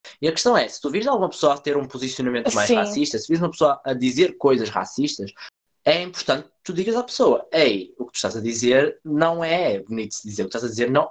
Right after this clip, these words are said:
Speaker 1: não faz sentido, o que estás a dizer é um discurso racista sim." E eu, por exemplo, eu sempre que chamo a atenção, normalmente a, a coisa é, "Ah, também levas tudo para,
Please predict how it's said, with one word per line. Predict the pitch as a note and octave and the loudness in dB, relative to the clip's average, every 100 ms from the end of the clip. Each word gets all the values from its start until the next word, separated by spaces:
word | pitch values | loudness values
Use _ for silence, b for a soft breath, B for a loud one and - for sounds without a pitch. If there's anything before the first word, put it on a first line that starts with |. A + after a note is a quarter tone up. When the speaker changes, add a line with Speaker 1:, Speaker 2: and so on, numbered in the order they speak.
| - | -2
Speaker 1:
não | C#3+ D3+ | 0 0
faz | D#3 F3 | 0 -2
sentido, | - A2+ G2+ F2 | -4 -8 -8 -10
o | |
que | G2+ | -4
estás | A2 A#2+ | -2 0
a | |
dizer | A2+ C3+ - | 0 -2 2
é | E3+ | 2
um | G3 C#3+ A2+ | 2 -2 -2
discurso | - A#2+ G#2+ | 0 0 0
racista | G#2+ G#2 A2 - | -2 -2 -6 -8
sim." | G2 - - F#2 - B B B _ - | -12 -8 -8 -10 -14 B B B _ 0
E | B2+ B2+ B2+ B2+ | 2 0 -6 -4
eu, | D3+ E3+ | -4 -2
por | D3 | -4
exemplo, | A#2 D3+ B2 G#2 G2+ - - | -2 -2 -2 -6 -16 -8 0
eu | C#3 | 2
sempre | C#3+ F#3 G3 | 2 0 0
que | - | 0
chamo | C#3+ | 0
a | B2 | -2
atenção, | A#2 G#2+ A#2 | -6 -4 0
normalmente | A#2 C3 D3+ F3 | 2 2 0 -2
a, | E3 D3 C#3+ | 2 4 2
a | |
coisa | C#3+ D#3+ F3 | -2 0 2
é, | |
"Ah, | D#3+ A3+ - | 2 0 -6
também | - D#3+ F3 | -10 -8 -2
levas | D3+ E3+ - | -2 -2 -8
tudo | D3 D3 | -10 -4
para, | F3 E3+ E3+ | 0 2 2